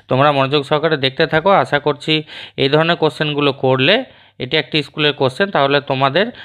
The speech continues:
অনেক সুবিধাই হবে। দেখো তাহলে, প্রথমে দেখো কোশ্চেনটি তোমাদের জানো, অ্যানুয়াল কোর্স পরীক্ষার কোশ্চেন তোমাদের পঞ্চাশ নম্বর হবে, দেড় ঘন্টা। দেখো, প্রথমে যে কোশ্চেনটি,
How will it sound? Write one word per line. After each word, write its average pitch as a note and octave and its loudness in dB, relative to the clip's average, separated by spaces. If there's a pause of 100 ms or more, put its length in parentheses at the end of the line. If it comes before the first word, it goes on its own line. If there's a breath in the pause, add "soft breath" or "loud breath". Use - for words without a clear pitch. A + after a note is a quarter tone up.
(140 loud breath)
অনেক C3 -2
সুবিধাই C#3+ 2
হবে। A2 -2
দেখো D#3 0
তাহলে, A2 -2 (340 loud breath)
প্রথমে F#3 0
দেখো G3+ 0 (160)
কোশ্চেনটি F3 -2
তোমাদের E3+ 0
জানো, D3+ 0
অ্যানুয়াল D#3 0
কোর্স D3+ -4
পরীক্ষার C#3+ -2
কোশ্চেন C#3+ -2
তোমাদের C#3+ 0 (340)
পঞ্চাশ C3 -2
নম্বর C#3 0
হবে, C3+ 2
দেড় C3 0
ঘন্টা। C#3+ -2
দেখো, B2+ -4 (480 loud breath)
প্রথমে F#3+ 2
যে F#3 2
কোশ্চেনটি, F3 -2